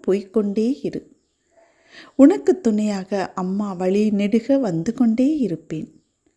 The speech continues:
உன் கஷ்ட காலங்கள் இன்னும் சற்று நாளில் முடிவுக்கு வந்துவிடும். நீ இழந்த அனைத்தும் உன்னிடமே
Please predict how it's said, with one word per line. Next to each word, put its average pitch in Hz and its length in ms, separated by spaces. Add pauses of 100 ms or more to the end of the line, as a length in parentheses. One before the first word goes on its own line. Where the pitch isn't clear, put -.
(460)
உன் 202 260
கஷ்ட - 420
காலங்கள் 208 920 (480)
இன்னும் 262 460
சற்று - 560
நாளில் 190 500
முடிவுக்கு 196 680
வந்துவிடும். 175 640 (1000)
நீ 262 320
இழந்த 302 480
அனைத்தும் 220 840 (560)
உன்னிடமே 269 880